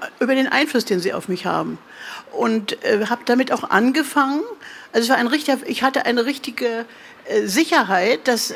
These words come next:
der Ver-, Verlag etwas von mir machen wird, das nächste Buch. Und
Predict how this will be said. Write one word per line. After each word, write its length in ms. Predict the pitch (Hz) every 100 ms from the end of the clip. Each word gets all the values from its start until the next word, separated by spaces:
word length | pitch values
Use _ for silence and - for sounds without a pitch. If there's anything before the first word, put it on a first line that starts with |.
| -
der 140 | 220 -
Ver-, 500 | 247 226 - - 208
Verlag 440 | 233 220 214 269
etwas 260 | 247 247 233
von 240 | 247 233
mir 140 | 240
machen 420 | 233 208 240 302 196
wird, 160 | 185
das 140 | 196 220
nächste 320 | 202 - 196
Buch. 300 | 185 214 349 - - - - - -
Und 420 | - 247 233 -